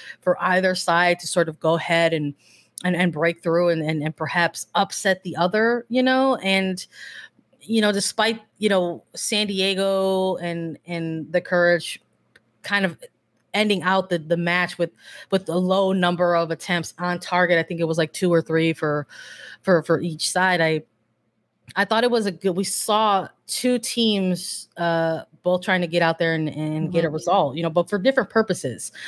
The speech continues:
Speaker 1: You know, I think you sort of saw San Diego Wave F C side, um, you know, with, with Casey Stoney and the coaching staff, obviously presenting some, uh, s-, some, some game plans for, for the players and, and saying, like, "Hey, like, you're gonna wanna get out there and go and perform, and we,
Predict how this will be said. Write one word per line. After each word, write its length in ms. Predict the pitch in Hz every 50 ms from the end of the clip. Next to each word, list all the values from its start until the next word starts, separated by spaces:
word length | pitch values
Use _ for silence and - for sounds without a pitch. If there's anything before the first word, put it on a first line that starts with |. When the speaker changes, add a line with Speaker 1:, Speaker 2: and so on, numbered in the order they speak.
| - - - -
Speaker 1:
You 80 | 170
know, 80 | 180 175
I 80 | 175 175
think 160 | 208 185 185
you 60 | 196
sort 200 | 185 - 208 190
of 80 | 190 185
saw 360 | - - 185 185 185 185 175
San 260 | 180 - 196 190 185
Diego 320 | 185 185 180 180 170 175 165
Wave 240 | 170 170 170 170 170
F 140 | 170 165
C 260 | - - - 165 170 165
side, 480 | - - 160 160 160 160 156 156 147 - - - - - - - - -
um, 400 | 165 160 156 156 151 151 156 - _ _ _ _ _ _ _ -
you 120 | - 190
know, 100 | 185 170
with, 160 | 156 156 160 151
with 140 | 160 165
Casey 260 | - - 175 165 - -
Stoney 280 | - 247 247 247 226
and 60 | 196
the 40 | 180
coaching 280 | 185 - 208 190 - 180
staff, 160 | - 185 180
obviously 380 | - 180 190 185 190 185 - 196
presenting 580 | 185 - 180 165 170 165 170 170 165 165 165 165
some, 420 | - - 170 160 160 160 156 156 - _ _ _ _ _ _ _ _ _ _ _ _ - -
uh, 260 | 165 160 147 139 - 80 69 - 78 -
s-, 280 | - - - 151 165
some, 180 | - - 160 170
some 180 | 147 208 196 180
game 220 | 185 185 196 190
plans 300 | 185 - 185 170 165 -
for, 240 | - 175 160 147 - -
for 100 | 190 175
the 80 | 170 165
players 500 | - - 175 175 175 175 170 170 170 -
and, 260 | 156 151 151 143 - _ -
and 140 | 170 165 170
saying, 160 | - 175 165
like, 140 | 160 156 -
"Hey, 220 | - 196 190 170
like, 160 | 160 151 151 143
you're 120 | 165 165
gonna 160 | 196 190 196
wanna 220 | 180 185 175 175 170
get 180 | - 175 175
out 200 | 165 165 165 165
there 360 | - 160 156 156 151 151 - _ _ _ _ _ _ _ _ _ _ - _
and 200 | - 180 180 160
go 360 | - 175 170 175 175 175 175 175
and 200 | 170 170 165 -
perform, 540 | - 151 - - 175 165 170 165 165 165 -
and 220 | 170 165 160 151 165
we, 100 | 175